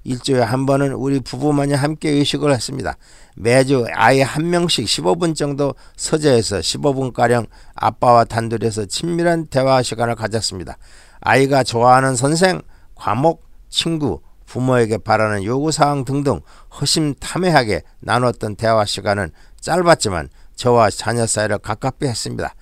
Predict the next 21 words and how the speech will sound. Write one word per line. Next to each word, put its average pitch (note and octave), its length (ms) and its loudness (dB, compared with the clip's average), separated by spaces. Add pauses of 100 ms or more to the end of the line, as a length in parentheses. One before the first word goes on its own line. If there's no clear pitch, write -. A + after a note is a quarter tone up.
(320)
자녀들이 D3 580 4
원하는 D3 540 4
물질을 D#3 540 0
풍족하게 F3+ 600 0
주지는 C#3+ 440 -2
못했지만 G#2+ 560 -4 (300)
그들에게 A2+ 540 2
고품질의 D3 680 0
시간을 C#3 380 -2
주려고 G#2+ 460 -4 (240)
최선을 G#2 600 -4 (180)
다했습니다. F2 600 -4 (600)
가정과 D3+ 480 4
직안-, D3 400 -2 (320)
직장 D3+ 380 0
사이에 A2+ 420 2 (200)
시간이나 C#3 540 0
신체적인 E3+ 640 2
에너지를 C#3+ 500 0
균등하게 D#3 580 -2
주기는 D3 420 -2